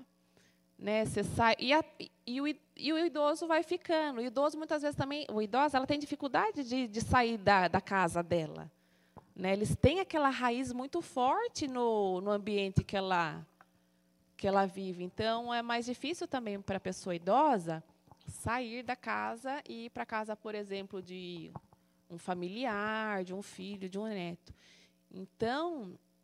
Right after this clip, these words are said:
a solidão, ela é muito presente, sim, na pessoa idosa. Os estudos mostram que é onde mais tem a presença da solidão.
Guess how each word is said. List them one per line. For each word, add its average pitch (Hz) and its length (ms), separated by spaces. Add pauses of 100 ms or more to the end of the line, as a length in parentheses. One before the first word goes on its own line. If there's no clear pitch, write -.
(260)
a 269 380
solidão, 240 600
ela 254 120
é 247 60
muito 262 440
presente, 233 560
sim, 214 420
na 214 140
pessoa 202 340
idosa. 185 600
Os 226 140
estudos 208 340
mostram 202 280
que 214 140
é 202 60
onde 208 260 (100)
mais 240 500
tem 247 300 (1040)
a - 120
presença 196 400
da 185 100
solidão. 185 760